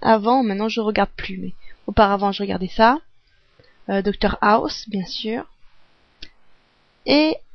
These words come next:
euh, il fut un temps, je regardais aussi, euh, vingt-quatre heures chrono.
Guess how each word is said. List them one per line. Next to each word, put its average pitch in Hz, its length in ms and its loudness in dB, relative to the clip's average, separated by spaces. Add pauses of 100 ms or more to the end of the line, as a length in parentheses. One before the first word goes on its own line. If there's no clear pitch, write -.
euh, 214 500 -2
il 233 60 -4
fut - 300 -2
un 262 80 4
temps, 285 240 0
je 277 100 -6
regardais 226 380 0
aussi, 240 480 -2
euh, 208 100 0
vingt-quatre 220 420 0
heures 220 140 -6
chrono. 214 400 -6